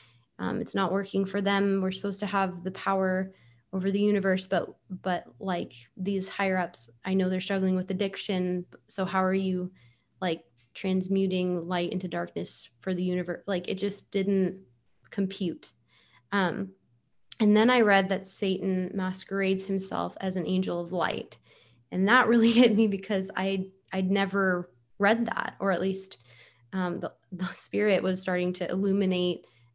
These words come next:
Um, I was just starting to understand at least some of the scripture, like, my eyes was, were being opened, and I just thought, okay,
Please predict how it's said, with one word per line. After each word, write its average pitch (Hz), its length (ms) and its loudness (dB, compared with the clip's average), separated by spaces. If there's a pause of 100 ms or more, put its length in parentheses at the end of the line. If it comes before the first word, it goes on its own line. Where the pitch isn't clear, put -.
Um, 175 440 -2 (400)
I 220 120 4
was 226 120 6
just 208 140 0
starting 185 260 2
to 175 80 2
understand 170 500 -2
at - 100 -6
least - 340 -8 (600)
some 220 480 6
of 190 200 -2
the 180 400 -2 (180)
scripture, 202 640 -2
like, 175 180 -6
my 185 220 -2
eyes 202 160 -2
was, 185 140 -4 (240)
were 196 180 -4
being 190 240 0
opened, 185 640 -2
and 180 280 0
I 180 440 -2
just 185 240 -6
thought, 180 240 -2
okay, 185 440 0